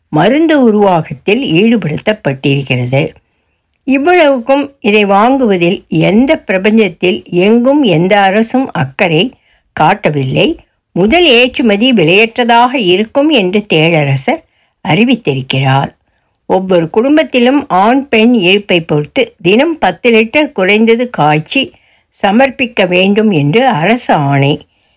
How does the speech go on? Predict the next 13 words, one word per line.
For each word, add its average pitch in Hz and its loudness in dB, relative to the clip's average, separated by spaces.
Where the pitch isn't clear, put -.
எவ்வளவு 160 0
சிரமப்பட்டாலும் 262 2
ஒரு 202 0
குடும்பத்தில் 226 0
ஐந்து 208 2
லிட்டருக்கு 233 -2
மேல் 220 2
உருவாக்கி 180 0
தரம் 240 2
உறுதி 240 2
செய்து 226 0
சீசாவில் 214 0
அடைத்து 151 -2